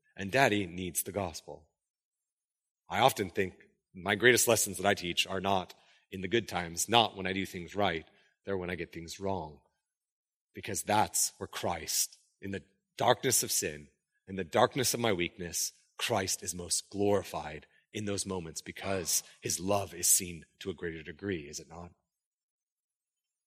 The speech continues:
So do you pray for opportunities to make Christ known or to know Christ more?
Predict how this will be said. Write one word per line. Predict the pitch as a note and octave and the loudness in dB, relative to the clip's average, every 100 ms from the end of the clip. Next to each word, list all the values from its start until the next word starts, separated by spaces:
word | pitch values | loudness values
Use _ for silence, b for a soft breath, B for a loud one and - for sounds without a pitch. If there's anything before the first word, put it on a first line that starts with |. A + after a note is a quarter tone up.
| _ - | _ -8
So | - | -6
do | |
you | D#3 | -6
pray | - D3 D3+ F3 E3 - _ _ _ _ _ _ _ _ _ _ _ _ | 0 6 6 6 0 -20 _ _ _ _ _ _ _ _ _ _ _ _
for | B2+ A#2 | 4 6
opportunities | C#3 C3 C#3+ C#3 D3 - - | 6 4 2 0 0 -2 -2
to | A2 | 2
make | A#2 C3 - _ _ | 2 2 -2 _ _
Christ | - A#2+ B2 - - - _ | -2 0 2 0 -4 -10 _
known | F#2 G2+ B2 C3+ _ _ _ _ _ _ _ _ _ _ _ _ | -6 -4 -4 -6 _ _ _ _ _ _ _ _ _ _ _ _
or | G#3 B3+ F3 B2+ C#3 - - - | 10 12 12 10 6 -8 -8 4
to | F#3 | 8
know | E3 G3 | 12 12
Christ | - F#3+ F3+ F#3+ | 12 12 12 10
more? | A3+ C#3+ | 10 10